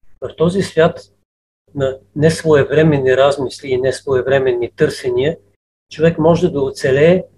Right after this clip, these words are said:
и да запази светли-, светлината. За това става дума. Човек да не спира съпротивата.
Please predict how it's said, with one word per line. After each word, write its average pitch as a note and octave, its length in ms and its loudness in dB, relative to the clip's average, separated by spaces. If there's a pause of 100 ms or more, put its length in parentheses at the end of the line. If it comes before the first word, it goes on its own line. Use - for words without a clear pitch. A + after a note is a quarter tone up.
(120)
и D#3 80 -4
да C#3+ 120 -4
запази D#3 440 -2
светли-, E3+ 340 -8
светлината. E3+ 760 2 (800)
За D3+ 180 -6
това A3+ 140 0
става F3 360 2
дума. A#2 220 0 (520)
Човек F3+ 300 0
да E3+ 100 6
не D#3 100 4
спира F#3+ 360 2
съпротивата. D3 840 -2